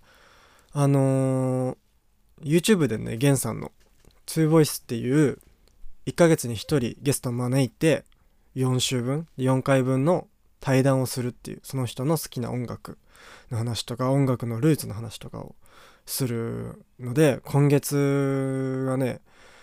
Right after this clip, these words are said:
すごくね、興味深い話をしてて、自分が星野源として歌うっていうことについて喋ってて、ものすごくね、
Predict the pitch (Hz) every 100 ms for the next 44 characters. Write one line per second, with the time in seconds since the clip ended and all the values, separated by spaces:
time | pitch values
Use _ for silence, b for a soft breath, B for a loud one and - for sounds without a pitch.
0 | b b b b b - - 156 185 -
1 | 139 120 110 - 202 _ _ _ _ _
2 | - 160 160 151 147 156 117 120 113 117
3 | - - 107 - - _ _ _ _ _
4 | _ _ - 127 143 151 185 - - _
5 | _ _ _ _ _ _ _ _ _ _
6 | - - 135 143 117 131 131 - 113 -
7 | 120 - - _ _ _ - 127 123 123
8 | 127 _ - 113 113 131 127 117 104 135
9 | 117 113 113 117 - - 98 - B B
10 | B B B B B B B B B _
11 | _ _ 147 165 - 165 160 127 113 110